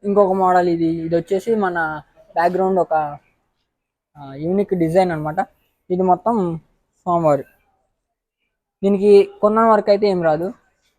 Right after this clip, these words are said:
చాలా గణపతులు అయితే రెడీ అయిపోయినాయి అనమాట almost. ఇంకా కలరింగ్ వర్క్ కూడా మనం లాస్ట్ టైమ్ చేసిన వీడియోకి ఇప్పటికి చాలా వర్క్ అయితే అయిపోయింది. So, ఇంకొక చెప్పాను కదా, ఆ, పాండురంగ గణపతి కింద ఫినిషింగ్ అయితే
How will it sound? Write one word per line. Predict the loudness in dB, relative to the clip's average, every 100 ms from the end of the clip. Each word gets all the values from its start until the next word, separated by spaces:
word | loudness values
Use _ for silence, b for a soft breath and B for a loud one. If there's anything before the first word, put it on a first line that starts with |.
| _ _ _ -8
చాలా | -2 0
గణపతులు | 4 4 2 2 2
అయితే | 4 4
రెడీ | 6 6
అయిపోయినాయి | 4 4 -2 -4
అనమాట | -8 -8
almost. | -8 -8 -10 -10 -16 -18 _ _ _ _ _ -10
ఇంకా | 0 2
కలరింగ్ | 2 -2 0 2 4
వర్క్ | 4 2 4
కూడా | 4 4
మనం | 2 0 2
లాస్ట్ | 2 2
టైమ్ | 0 2 2
చేసిన | 0 0
వీడియోకి | 0 0 0 -4
ఇప్పటికి | -6 -8
చాలా | -6 -2 2 4 4
వర్క్ | 2 -2
అయితే | -2 -2
అయిపోయింది. | -2 -6 -8 -12 -14 -20 -20 _
So, | -4 0 0
ఇంకొక | 0 -2 0 -2 -4 B _ -2
చెప్పాను | 2 4
కదా, | 6 4 2 _ -10
ఆ, | -6 -4 -6 0
పాండురంగ | 2 4 4 4 4
గణపతి | 4 2 -2 -4 -4
కింద | -8 _ -4 0 0
ఫినిషింగ్ | 0 -2 -4 -2 0
అయితే | 0 -2 -2